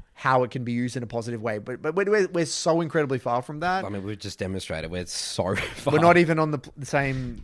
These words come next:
Speaker 1: in the same universe.
Speaker 2: And,
Speaker 1: solar
Speaker 2: you know,
Speaker 1: system.
Speaker 2: like, you know, I might be the, the optimist here, but I want that answer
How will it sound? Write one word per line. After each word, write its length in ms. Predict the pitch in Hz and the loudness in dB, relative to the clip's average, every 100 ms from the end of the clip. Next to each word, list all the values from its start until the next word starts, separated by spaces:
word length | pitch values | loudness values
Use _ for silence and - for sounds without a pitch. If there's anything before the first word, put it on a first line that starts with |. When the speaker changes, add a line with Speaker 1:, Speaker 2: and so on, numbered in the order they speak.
| - | -8
Speaker 1:
in 140 | 135 | -6
the 60 | 123 | -2
same 180 | 151 123 | -2 -2
universe. 360 | 110 104 110 139 | -6 -8 -4 2
Speaker 2:
And, 240 | 170 185 | 2 2
Speaker 1:
solar 120 | 113 | 0
Speaker 2:
you 60 | 175 | 2
know, 80 | 226 | 4
Speaker 1:
system. 100 | 196 | 4
Speaker 2:
like, 200 | 180 175 - | 4 2 -2
you 80 | 175 | 2
know, 280 | 165 147 143 | 4 4 4
I 140 | 131 147 | 4 6
might 220 | 147 139 | 6 6
be 140 | 143 | 4
the, 320 | 120 120 117 | 2 -2 -4
the 120 | 113 123 | -2 -2
optimist 500 | 107 - 123 127 - | -4 -4 -2 -2 0
here, 160 | 147 | 0
but 160 | 135 135 | 0 -4
I 180 | 120 165 | 0 2
want 440 | 160 104 131 160 113 | 2 2 2 2 0
that 220 | 117 110 | -2 -2
answer 420 | 101 113 139 - | -4 -4 -4 -4